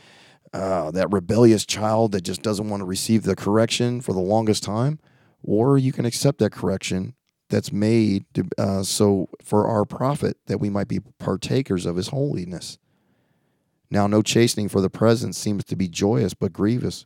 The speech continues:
Nevertheless, afterward it yieldeth the peaceable fruit of righteousness unto them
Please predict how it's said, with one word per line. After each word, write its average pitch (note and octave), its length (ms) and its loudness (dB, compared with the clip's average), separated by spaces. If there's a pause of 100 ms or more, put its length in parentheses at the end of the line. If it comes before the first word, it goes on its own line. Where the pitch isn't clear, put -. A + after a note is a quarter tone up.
Nevertheless, A2 540 2
afterward G#2 440 0
it G2 100 -2
yieldeth A2+ 440 2
the - 120 -8
peaceable B2+ 440 -2
fruit A2+ 320 2
of G#2+ 140 -2
righteousness G2 580 -4
unto F#2+ 220 -6
them G#2+ 460 -2